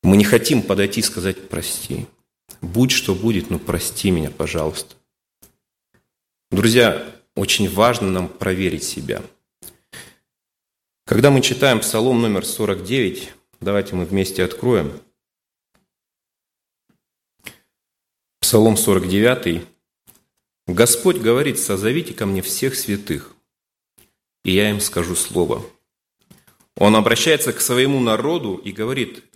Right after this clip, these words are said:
"Вы приносите жертвы, вы что-то делаете для меня, животных, но на самом деле не это главное.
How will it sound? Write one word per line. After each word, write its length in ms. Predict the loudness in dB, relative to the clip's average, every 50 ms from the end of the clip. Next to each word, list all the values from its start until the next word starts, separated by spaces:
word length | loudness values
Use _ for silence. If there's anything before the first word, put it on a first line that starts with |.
| _ _ -18
"Вы 560 | -8 -4 -2 0 0 0 -4 -8 -12 -18 _ _ -8
приносите 580 | -6 -4 -2 -2 -2 -4 -4 -6 -4 -4 -2
жертвы, 580 | -2 0 0 0 -2 -2 -6 -6 -6 -6 -6 -10 -14 _ _ _
вы 680 | -20 -14 -12 -8 -2 0 0 0 0 -2 -4 -6 -12 -16 _ _ _ _
что-то 380 | -14 -10 -4 -4 -2 0 0 0
делаете 440 | 2 2 2 2 2 0 -2 -4 -6
для 180 | -2 0 0
меня, 380 | 2 2 0 0 0 -2 -4 -6 -12 -20 _ _ _ _ _ _ _ _ _ -8
животных, 760 | -4 0 0 0 2 4 4 4 4 2 -2 -6 -6 -8 -14 _ _
но 120 | -4 -2 0
на 100 | 0 0
самом 320 | 0 0 0 0 0 0
деле 460 | 0 0 0 0 0 -4 -6 -10 -16 _ _ -8
не 180 | -4 0 0 0
это 200 | 0 0 -2 -2
главное. 560 | -2 -2 -4 -4 -4 -6 -8 -10 -12 -16 -20